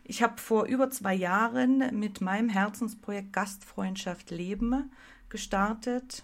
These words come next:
Also es geht um Gastfreundschaft und das ganze Leben drumherum, weil wer schon mal im Tourismus war, der weiß auch, dass das, ähm,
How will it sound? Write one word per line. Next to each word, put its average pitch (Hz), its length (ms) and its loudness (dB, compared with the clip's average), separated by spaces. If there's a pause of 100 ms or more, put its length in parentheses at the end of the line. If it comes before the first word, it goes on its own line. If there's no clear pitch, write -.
(120)
Also 185 240 -6
es - 120 -12
geht 220 240 -4
um 208 220 -6
Gastfreundschaft 202 880 -4
und 196 80 -6
das 196 140 -10
ganze 240 300 -2
Leben 214 400 0
drumherum, 196 640 -2
weil 190 160 0
wer 190 100 -2
schon 196 160 -6
mal 190 120 -2
im 190 100 -4
Tourismus 196 580 -8
war, 190 220 0
der 185 120 -2
weiß 190 280 -4
auch, 196 160 -6
dass 185 240 -10
das, - 260 -8 (580)
ähm, 190 320 4